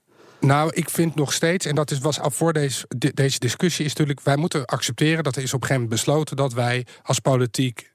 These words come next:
niet hele grote invloed hebben op K L M. Hè, we hebben er allemaal, we hebben allemaal blauw bloed. Eh, we houden van het bedrijf en het is goed voor Nederland.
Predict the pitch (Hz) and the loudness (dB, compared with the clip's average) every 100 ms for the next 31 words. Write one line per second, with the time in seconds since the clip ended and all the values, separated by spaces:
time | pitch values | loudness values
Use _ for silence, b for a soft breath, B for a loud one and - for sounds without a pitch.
0 | - 127 135 110 156 147 147 123 - 127 | -4 0 2 2 0 0 -2 -2 -4 -4
1 | 131 113 107 117 107 110 - 120 113 90 | -4 -2 -2 -2 -4 -2 0 2 2 -2
2 | 90 _ - 131 131 123 123 139 151 135 | -8 _ -2 2 2 0 0 0 0 0
3 | 117 127 123 147 139 127 123 120 120 131 | -2 -2 -2 -2 0 0 0 0 0 -2
4 | - 131 123 120 147 135 139 131 117 123 | -4 -6 0 2 2 0 0 -2 0 0
5 | 113 113 120 113 160 - 123 135 156 180 | 0 -2 -4 -2 -2 0 0 2 0 -2
6 | 226 - | -4 -8